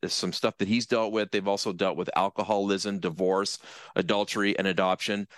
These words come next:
Um, we've spoken about Grantchester before because Melissa Johns,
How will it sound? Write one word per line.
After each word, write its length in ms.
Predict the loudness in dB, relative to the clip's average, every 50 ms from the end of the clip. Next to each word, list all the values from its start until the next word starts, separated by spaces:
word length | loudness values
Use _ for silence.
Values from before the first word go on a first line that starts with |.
| -20 -4 0
Um, 120 | 0 2 2
we've 140 | 2 0
spoken 280 | 0 0 -2 0 0 0
about 220 | 2 0 0 0
Grantchester 560 | 2 2 2 2 2 0 -2 -2 -2 -2 -4 -2
before 560 | -2 -4 -6 -2 0 2 2 2 2 0 0
because 440 | -4 -6 -4 -2 -2 -2 -2 -4 -8 -6
Melissa 460 | -4 0 2 2 2 2 0 0 -2
Johns, 680 | -2 -2 0 2 2 2 2 2 0 0 -2 -4 -8